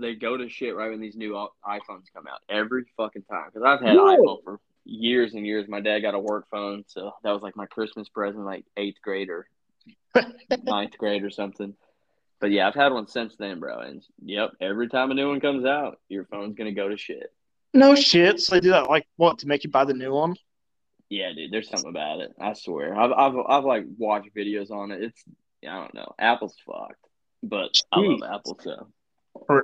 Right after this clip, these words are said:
Speaker 2: yeah, right.
Speaker 1: I just like 'em for their apps and then texting. If it wasn't for that, I wouldn't give a shit.
Speaker 2: Yeah, like when we were trying to first get on the, on the and everything and on the Snapchat, it's like, "Oh, I forgot, y'all's a freaking Android user." It's like, "Yep."
Speaker 1: Y-, yeah.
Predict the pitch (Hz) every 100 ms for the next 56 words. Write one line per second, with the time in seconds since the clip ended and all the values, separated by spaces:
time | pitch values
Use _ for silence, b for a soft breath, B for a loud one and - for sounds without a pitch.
0 | - 147 123 127 - _ - 120 127 -
1 | _ _ _ _ _ _ - 156 196 127
2 | 120 107 104 104 98 92 104 113 123 113
3 | 110 98 92 90 90 - 65 - - 113
4 | 139 139 123 110 101 107 104 _ _ 98
5 | 80 67 - 64 65 - - - _ _
6 | _ 170 151 143 - B B 185 196 214
7 | 196 190 185 160 151 180 160 - 165 170
8 | 151 135 - 160 147 139 135 _ _ _
9 | _ - 135 135 135 139 135 135 127 147
10 | 139 - 135 131 143 160 170 165 170 151
11 | 139 156 147 - - 160 160 151 156 147
12 | 131 127 131 131 143 147 156 180 220 _
13 | - - _ _ B B 110 220 - 117
14 | 113